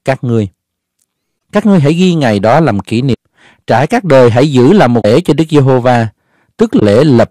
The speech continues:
ra đời đời. Trong bảy ngày, phải ăn không men. Vừa đến ngày thứ, hãy dẹp men khỏi nhà,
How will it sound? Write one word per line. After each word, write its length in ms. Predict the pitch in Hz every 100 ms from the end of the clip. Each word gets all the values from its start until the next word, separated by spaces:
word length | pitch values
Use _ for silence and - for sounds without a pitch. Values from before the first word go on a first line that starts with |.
| _
ra 300 | - 135 123
đời 260 | 117 110 95
đời. 300 | 98 90 76 _ _ _ _ _ _ _ -
Trong 180 | 165 139
bảy 200 | 113 175
ngày, 360 | 143 107 85 _ _ _ _
phải 160 | 110
ăn 100 | 120
không 260 | 143 123 110
men. 220 | 110 104 92 _ _ _ _ _
Vừa 180 | 131 139
đến 160 | 196
ngày 140 | 190 131
thứ, 100 | - - _ _ _ _
hãy 220 | - 151
dẹp 300 | 143 123 -
men 240 | 143 151 135
khỏi 200 | 117 139
nhà, 200 | 120